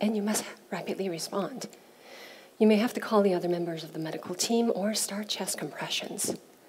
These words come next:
This sounds really scary, doesn't it? Your patient's life is at risk, perhaps from an unexpected reaction to a medication, or possibly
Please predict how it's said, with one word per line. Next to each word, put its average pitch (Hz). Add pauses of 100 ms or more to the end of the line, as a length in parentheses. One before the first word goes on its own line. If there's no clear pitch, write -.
(840)
This 208
sounds 240
really 196
scary, 156
doesn't -
it? - (760)
Your 190
patient's 202
life 165
is 160
at 151
risk, - (720)
perhaps - (120)
from 220
an 185
unexpected 180
reaction 208
to -
a 180
medication, 165 (720)
or 220
possibly 175